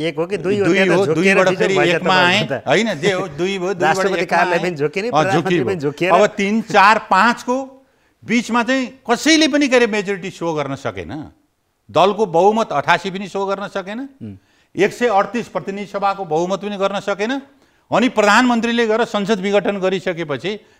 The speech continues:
Speaker 2: मेरो सङ्ख्या यति छ भनेर जाँदाखेरि जहाज उडिसकेको थियो।
Speaker 1: हो लेखनाथजी, त्यस्तै भयो, विलम्ब भएको
Speaker 2: परिस्थिति
Speaker 1: थियो, ढिला
Speaker 2: त्यति
Speaker 1: भएको थियो।
Speaker 2: त्यो विलम्ब भयो त्यहाँ। तर त्यसलाई
Speaker 1: लेखनाथजी,
Speaker 2: करेक्सन गरेर
Speaker 1: लेखनाथजी।
Speaker 2: उहाँहरूले मैले टुङ्ग्याइहालेँ।
Speaker 1: लेखनाथजी।
Speaker 2: मैले टु-,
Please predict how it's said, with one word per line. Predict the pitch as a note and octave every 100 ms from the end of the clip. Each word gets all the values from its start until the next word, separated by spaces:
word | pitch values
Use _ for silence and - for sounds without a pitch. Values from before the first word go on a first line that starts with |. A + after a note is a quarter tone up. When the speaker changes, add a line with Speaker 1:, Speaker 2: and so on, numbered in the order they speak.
| -
Speaker 2:
मेरो | G3+ A#3
सङ्ख्या | - A3+ A3
यति | A3+ G#3 A3
छ | G3
भनेर | G#3 F3 A#2 E3 D3+
जाँदाखेरि | C#3+ C#3 G#2+ D#3 F3+ _ _ -
जहाज | B2+ B2 A2+
उडिसकेको | F#2 F#2+ D#2 D#2
थियो। | D#2 _ _ _ _ _ _ _ _ _ _ _ _ C3
Speaker 1:
हो | E3
लेखनाथजी, | D#3 D3 F3
त्यस्तै | A3+ E3+ D3+
भयो, | A2+ F3
विलम्ब | D3 D3 C#3+
भएको |
Speaker 2:
परिस्थिति | G3+ - G3+ G#3
Speaker 1:
थियो, | F#3+
ढिला | C#3
Speaker 2:
त्यति | B2
Speaker 1:
भएको | A#2+
थियो। | A3
Speaker 2:
त्यो | D#3+ - E3
विलम्ब | D3+ A#3 A#3+ A#3+
भयो | C#3+ C3 A#2
त्यहाँ। | A#2+ B2
तर | B3+ C#4
त्यसलाई | C4+ B3+
Speaker 1:
लेखनाथजी, | C4 A#3+ A#3+
Speaker 2:
करेक्सन | C4 B3
गरेर |
Speaker 1:
लेखनाथजी। | G#3+ G#3+ F3
Speaker 2:
उहाँहरूले | G3 F#3+ F#3+
मैले | G#3 E3
टुङ्ग्याइहालेँ। | E3 G3 F#3 G#2 A2+
Speaker 1:
लेखनाथजी। | C#3+ D3 A#2 A2
Speaker 2:
मैले | D3 G#3+ A3+
टु-, | - - D3+